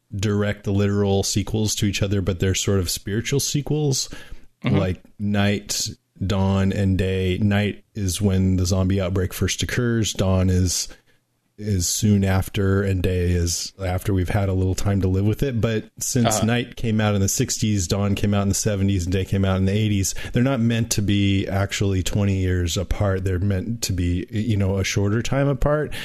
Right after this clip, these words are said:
Speaker 1: And then after this came Land of the Dead, which was about sort of the privileged ho-, holing up and
Speaker 2: Mm.
Speaker 1: hiring a mercenary class to protect them from the evilness of the outside world so they don't have to see it. So I guess that's sort of the next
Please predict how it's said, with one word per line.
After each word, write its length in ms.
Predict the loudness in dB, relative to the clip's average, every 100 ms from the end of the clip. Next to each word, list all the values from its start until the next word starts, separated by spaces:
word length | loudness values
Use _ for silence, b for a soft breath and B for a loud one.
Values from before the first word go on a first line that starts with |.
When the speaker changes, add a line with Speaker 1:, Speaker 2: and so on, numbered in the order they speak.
| B B
Speaker 1:
And 160 | 0
then 260 | 2 0 0
after 240 | -2 -2 0
this 220 | 0 -2
came 260 | 0 2 2
Land 320 | 2 2 0
of 80 | 0
the 80 |
Dead, 420 | 0 0 0 0 -2 b b b b _ -20 -8
which 300 | -4 -2 0
was 180 | -2 0
about 540 | 0 0 0 -2 -4
sort 300 | -4 0 0
of 260 | 0 -2 -2
the 100 | -2
privileged 920 | 0 0 0 0 0 -2 -4 -6 -12 -14 _ -10
ho-, 220 | -8 -8
holing 500 | -4 2 2 2 0
up 220 | 0 -2 -2
and 120 | 2
Speaker 2:
Mm. 280 | 2 0 -8 -6
Speaker 1:
hiring 500 | -2 0 0 0 0
a 200 | 0 -2 B B B -20 -4
mercenary 720 | 0 0 0 0 2 2 2 0
class 480 | 0 0 0 -2
to 240 | -2 -2 -4
protect 520 | -4 -4 -2 -4 -4
them 180 | -6 -2
from 320 | 0 0 2
the 260 | 2 0 -2
evilness 640 | -4 -2 0 2 0 -4
of 280 | -2 -2 0
the 80 | -2
outside 260 | -2 -2 0
world 240 | 0 0
so 120 | 0
they 40 | 0
don't 140 | 2
have 160 | 0 -2
to 80 |
see 300 | -2 -2 -2
it. 100 | -2
So 160 | 0 0
I 60 | 0
guess 260 | 0 0
that's 300 | -2 -4 -4
sort 240 | -2 0 0
of 80 |
the 80 | 0
next 580 | 2 2 0 -2 -4 -8